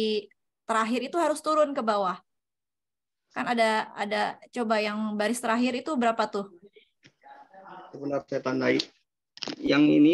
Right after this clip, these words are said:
Speaker 2: Bu, yang ini, Bu.
Speaker 1: Ah, yang pembagian terakhir. Pembagian terakhir.
Speaker 2: Dua bagi dua sama dengan satu.
Speaker 1: Iya, hasilnya kan nol.
Speaker 2: Ya.
Speaker 1: Nah, biner kan, ya itu satu itu turun ke bawah.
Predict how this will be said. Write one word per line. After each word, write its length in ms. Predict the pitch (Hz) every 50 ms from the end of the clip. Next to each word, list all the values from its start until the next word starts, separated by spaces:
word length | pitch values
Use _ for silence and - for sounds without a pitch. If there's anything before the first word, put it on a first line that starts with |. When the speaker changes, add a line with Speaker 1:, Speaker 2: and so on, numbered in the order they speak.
| 180
Speaker 2:
Bu, 60 | 170 156
yang 160 | 151 143 139
ini, 160 | 139 135 139
Bu. 240 | 151 170 190 190 - - _ _ _ _ _ _ _ _ _
Speaker 1:
Ah, 240 | - 226 202 226 233
yang 160 | 233 233 226
pembagian 480 | 226 240 220 220 226 226 214 233 226
terakhir. 480 | 220 240 233 233 240 262 277 277 277 285 - _ _ _ _ _ _ _ _ _
Pembagian 480 | 240 226 220 226 220 202 214 220 220
terakhir. 520 | 214 214 214 220 220 240 240 233 247 247 - _ _ _ _ _ _ _ _ _ _
Speaker 2:
Dua 240 | _ 131 131 131 135
bagi 160 | 139 127 131
dua 240 | 127 131 123 131 151
sama 200 | 160 151 139 135
dengan 160 | 135 139 135 131
satu. 480 | 131 123 - - 135 160 190 - - _ _ _ _ _
Speaker 1:
Iya, 560 | 214 208 202 208 196 185 175 - - - - - -
hasilnya 320 | - 220 220 226 226 247
kan 160 | 285 311 330 302
nol. 520 | 247 226 226 226 226 220 202 190 185 190 185 _ _ _ _ _ _ _ _
Speaker 2:
Ya. 160 | 120 120 -
Speaker 1:
Nah, 200 | 220 208 202 196 190 165 - - - _ -
biner 360 | 190 214 220 220 220 233 240
kan, 360 | 240 302 320 320 330 320 - -
ya 240 | - 240 269 240
itu 160 | 233 240 294 302
satu 240 | - 269 262 -
itu 160 | 262 277 320 311
turun 320 | 320 311 302 294 294 285
ke 40 | 277
bawah. 360 | 233 240 233 233 220 214 220